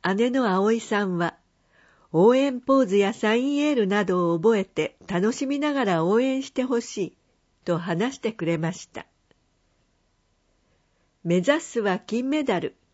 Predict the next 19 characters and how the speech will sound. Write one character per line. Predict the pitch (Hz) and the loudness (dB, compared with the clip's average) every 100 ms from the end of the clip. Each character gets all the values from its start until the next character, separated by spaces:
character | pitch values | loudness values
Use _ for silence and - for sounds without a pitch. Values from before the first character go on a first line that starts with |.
| _ _ _ - | _ _ _ -4
大 | 208 240 | 0 0
好 | 262 - | -4 -8
き | 202 | -4
な | 185 190 | -2 -2
葉 | 226 | -2
山 | 294 277 226 | -2 0 -2
と | - 165 | -2 -4
共 | 175 165 180 | -2 -2 -2
に。 | 165 165 _ _ _ _ _ _ _ _ _ _ _ _ _ _ _ | -2 -6 _ _ _ _ _ _ _ _ _ _ _ _ _ _ _
耳 | 185 208 269 | 0 2 2
が | 233 190 | 0 -2
聞 | - - | -6 2
こ | 254 | 4
え | 262 | 4
な | 262 262 | 2 -2
い | |
こ | 254 247 | -2 -2
と | 247 | 0
で | 170 - | 0 -4